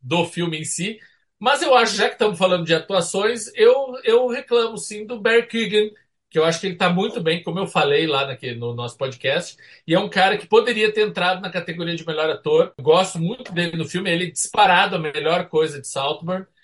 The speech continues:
Acho que é uma categoria que tá muito forte esse ano, a categoria de melhor ator tá mais disputada que a de melhor atriz. Barry Keoghan deveria ter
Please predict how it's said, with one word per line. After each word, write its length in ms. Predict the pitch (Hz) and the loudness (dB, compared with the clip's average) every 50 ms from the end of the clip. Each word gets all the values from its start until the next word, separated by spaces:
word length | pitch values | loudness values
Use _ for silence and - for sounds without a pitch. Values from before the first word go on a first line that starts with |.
| _ - | _ -2
Acho 220 | - 147 - - - | -2 -2 0 0 0
que 40 | |
é 40 | 170 | 0
uma 100 | 170 165 | 0 0
categoria 380 | 165 160 - - 160 160 165 160 | -2 -4 -4 -4 -4 -4 -4 -4
que 60 | - | -4
tá 120 | - 160 | -4 -4
muito 340 | 160 156 160 175 226 - - | -2 0 -2 -2 -2 -4 -6
forte 380 | - - 170 165 175 175 - - | -2 0 2 2 2 0 -2 -8
esse 160 | 139 - - | -8 -6 -4
ano, 160 | 147 160 160 | -4 -4 -4
a 40 | 135 | -6
categoria 340 | 139 127 131 131 139 160 156 | -8 -8 -10 -10 -12 -12 -12
de 80 | 147 | -10
melhor 240 | 143 143 143 143 139 | -8 -6 -4 -4 -4
ator 300 | 131 - 147 143 143 - _ _ _ _ _ _ | -4 -4 -4 -4 -4 -6 _ _ _ _ _ _
tá 140 | - 139 135 | -8 -6 -4
mais 320 | 135 147 165 202 226 208 | -2 -2 0 0 -2 -4
disputada 520 | - - - - - - 160 160 165 160 160 | -6 -10 -12 -14 -10 -4 -2 -2 -2 -2 -4
que 100 | - 147 | -6 -6
a 60 | 139 | -8
de 100 | 135 139 | -8 -8
melhor 260 | 151 147 147 143 147 | -10 -8 -6 -4 -4
atriz. 580 | 135 - - 131 131 143 170 165 - - - _ _ _ | -4 -4 -6 -8 -8 -8 -8 -8 -10 -18 -20 _ _ _
Barry 340 | - 131 175 175 196 190 175 | -4 0 0 2 2 0 -2
Keoghan 340 | - 180 175 175 180 175 165 | -2 -2 -2 -2 -4 -6 -4
deveria 400 | 165 165 170 165 170 165 165 165 | 0 0 0 2 0 0 -2 -2
ter 320 | - 165 165 165 165 - | -2 -2 -2 -4 -4 -10